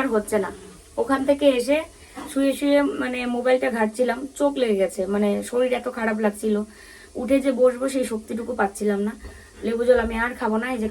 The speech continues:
কানে ধরলাম। মোটা সেরকম হয়ে যায়নি যে আমাকে লেবু জল খেয়ে মেদ কমাতে হবে, কারণ আমার শরীর আগে, তারপরে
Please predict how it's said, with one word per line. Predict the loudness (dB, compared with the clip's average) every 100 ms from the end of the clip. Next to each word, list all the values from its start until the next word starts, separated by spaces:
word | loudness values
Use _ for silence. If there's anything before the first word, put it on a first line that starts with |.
| 0
কানে | 0 0 2
ধরলাম। | 0 0 -4 -8 -18 -20 -20 -20 -18 -6 -4
মোটা | 0 0 4
সেরকম | 4 4 0 0
হয়ে | 2 2
যায়নি | 2 0 -6 -8 -6 0
যে | 0 2
আমাকে | -2 -2 0
লেবু | 0 0
জল | -2 -2
খেয়ে | -4 -4 -4
মেদ | -6 -6
কমাতে | -6 -4 -4 -4
হবে, | -4 -6 -10 -14 -20 -20 -18 -2
কারণ | 2 2 2
আমার | -2 -4
শরীর | -2 0 2 0
আগে, | 0 -4 -6 -4
তারপরে | -2 -2